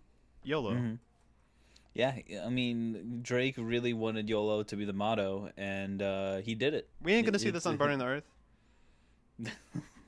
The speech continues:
Speaker 2: I mean, we might not, yeah.
Speaker 1: Yeah.
Speaker 2: Maybe. Maybe. I mean, I don't know. We'll see. I mean, it depends if, uh, Taylor goes on tour,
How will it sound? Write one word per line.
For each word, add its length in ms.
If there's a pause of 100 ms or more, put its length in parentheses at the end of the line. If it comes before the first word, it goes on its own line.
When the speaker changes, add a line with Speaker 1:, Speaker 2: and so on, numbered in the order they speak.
(160)
Speaker 2:
I 640
mean, 300 (160)
we 200
might 220
not, 240
yeah. 260 (300)
Speaker 1:
Yeah. 240 (160)
Speaker 2:
Maybe. 400 (260)
Maybe. 600
I 40
mean, 240
I 100
don't 120
know. 160
We'll 160
see. 360
I 60
mean, 120
it 60
depends 280
if, 160
uh, 220
Taylor 240
goes 180
on 140
tour, 340